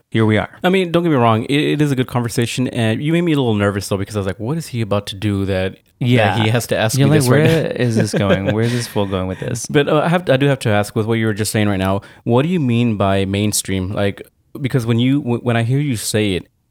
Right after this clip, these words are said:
Speaker 2: it makes, like, ma-, when it makes me think about, like, you know, mainstream churches such as, like, Watermark, Lakewood, Joel, Joel Osteen, like, you know.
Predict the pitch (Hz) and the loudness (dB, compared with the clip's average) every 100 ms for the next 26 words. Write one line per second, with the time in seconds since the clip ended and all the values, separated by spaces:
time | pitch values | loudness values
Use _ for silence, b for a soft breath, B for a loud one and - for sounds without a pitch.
0 | _ 117 110 120 - 113 110 113 117 - | _ -2 0 0 -2 -4 -2 -2 -4 -10
1 | _ 110 110 120 127 117 101 110 107 - | _ -2 0 -2 -2 -6 -4 -2 -4 -4
2 | - 95 98 95 92 90 - 90 85 - | -6 -2 0 2 2 0 0 -2 -4 -8
3 | _ _ _ _ _ _ 123 107 98 107 | _ _ _ _ _ _ -2 0 0 0
4 | 113 - 127 - 113 - 110 - 107 - | -2 -2 -4 0 -2 -2 -4 -2 -2 -2
5 | 95 95 92 95 92 98 98 92 90 87 | -2 -2 -2 -4 -2 0 0 -2 -2 -4
6 | 87 _ _ 98 104 104 101 95 87 90 | -8 _ _ -4 -2 -2 -4 -4 -4 -6
7 | 110 107 101 - - 113 101 104 95 98 | -2 0 0 -2 -8 -4 -2 -2 -2 -4
8 | - 95 92 95 98 - _ - - 147 | -6 -8 -6 -6 -8 -10 _ -20 -6 -4
9 | 117 101 | -2 -4